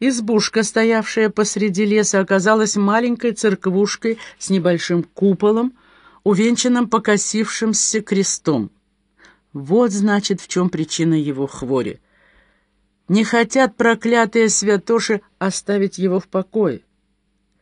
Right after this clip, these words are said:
И действительно, как только он выбрался из церквушки на воздух, дышать стало легче, боль не досаждала ему с прежней силой, да и на душе сразу же стало гораздо спокойнее.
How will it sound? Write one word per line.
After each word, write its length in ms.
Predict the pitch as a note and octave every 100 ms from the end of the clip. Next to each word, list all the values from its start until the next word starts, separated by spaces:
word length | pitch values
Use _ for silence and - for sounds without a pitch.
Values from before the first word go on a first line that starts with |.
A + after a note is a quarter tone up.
| _ _ _ -
И 80 | B3
действительно, 800 | C4+ D4+ - A#3 G3+ A3 A3+ A3+ _ _
как 180 | F#3 -
только 280 | A3+ G#3+ A#3
он 200 | A3 F3+
выбрался 600 | A#3 G3 E3+ D3+ - D3+
из 280 | - F3 -
церквушки 680 | - F3 F3 F3+ F3+ -
на 180 | F3 D#3+
воздух, 540 | D3 F3 F#3+ G#3+ - - _ -
дышать 400 | D3 - G#3 A#3+
стало 300 | - A2 A2+
легче, 520 | A#2 D3 G3+ - F#3+ - - - -
боль 320 | D#3+ G#3 C#4+
не 120 | G#3 D#3
досаждала 680 | D3+ - D#3 C#3+ F3 A#3
ему 240 | F#3 C3 B2
с 140 | -
прежней 480 | - D#3+ G#3+ F#3+ A2
силой, 500 | - - F3+ G#3+ A#3+ - - -
да 160 | D#3+ D#3+
и 80 |
на 100 | D#3
душе 400 | C#3+ B2+ - G3
сразу 400 | B3+ C4+ C4+ B3
же 120 | A#3 A#3
стало 360 | - G#3+ G#3
гораздо 460 | F#3 F#3+ F#3+ F3 E3+
спокойнее. 800 | - F3+ F3 E3+ D#3+ D#3+ D#3+